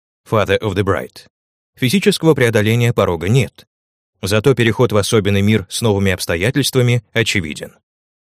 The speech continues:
В тот момент, когда субмарина погружается под воду,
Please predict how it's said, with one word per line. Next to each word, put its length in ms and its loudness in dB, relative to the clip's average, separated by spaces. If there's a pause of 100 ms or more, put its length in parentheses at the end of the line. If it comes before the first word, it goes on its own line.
(440)
В 100 -18
тот 200 2
момент, 340 2
когда 240 0
субмарина 540 0
погружается 640 -4
под 200 -4
воду, 380 -2